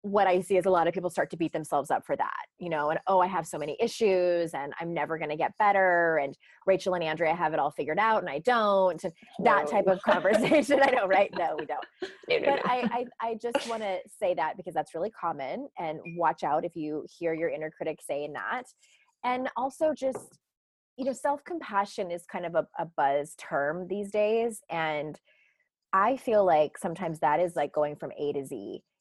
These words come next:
Speaker 1: If you have been spending decades beating yourself up and being hard on yourself, don't expect to be able to speak the language of self-compassion fluently in a hot second.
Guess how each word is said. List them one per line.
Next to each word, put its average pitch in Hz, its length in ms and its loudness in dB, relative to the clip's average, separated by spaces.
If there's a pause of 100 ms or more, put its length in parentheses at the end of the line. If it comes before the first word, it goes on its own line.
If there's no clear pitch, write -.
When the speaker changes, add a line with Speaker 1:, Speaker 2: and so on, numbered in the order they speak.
Speaker 1:
If 185 200 -4
you 202 180 -2
have 254 220 -4
been 262 120 -2
spending 170 400 -4
decades 156 500 -2
beating 151 240 -6
yourself 143 400 -2
up 127 260 2 (160)
and 160 80 -8
being 156 160 -4
hard 139 280 -4
on 156 120 -6
yourself, 220 540 0 (760)
don't 202 200 2
expect 196 460 0
to 175 120 -2 (180)
be 170 160 0
able 160 200 0
to 170 120 -10
speak 160 280 -4
the 165 100 2
language 147 340 0
of 143 120 0
self-compassion 139 880 -6 (120)
fluently 160 640 -4 (720)
in 175 160 4
a 160 60 0
hot 156 260 -2
second. - 320 -6